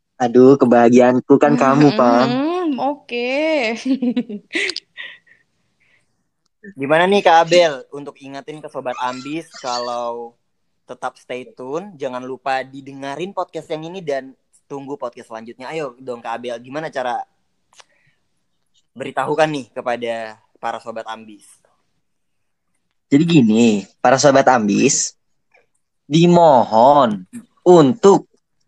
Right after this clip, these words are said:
Speaker 1: mendengarkan podcast ini.
Speaker 2: <laughs>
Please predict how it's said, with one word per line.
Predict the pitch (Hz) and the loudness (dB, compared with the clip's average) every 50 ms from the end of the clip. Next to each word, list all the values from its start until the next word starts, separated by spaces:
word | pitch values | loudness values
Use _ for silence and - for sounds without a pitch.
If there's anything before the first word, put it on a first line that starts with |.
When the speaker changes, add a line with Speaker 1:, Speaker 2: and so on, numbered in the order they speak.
| _ _ _ _ _ _ _ _ _ _ _ _ _ | _ _ _ _ _ _ _ _ _ _ _ _ _
Speaker 1:
mendengarkan | - 170 175 165 175 165 160 156 143 123 - - 175 185 | 2 4 4 6 6 6 6 6 4 4 4 2 2 4
podcast | 170 165 147 - 160 156 156 156 | 2 0 2 4 2 2 6 6
ini. | 160 175 202 202 202 185 170 165 156 151 | 6 8 8 8 8 8 6 6 4 2
Speaker 2:
<laughs> | 151 | 0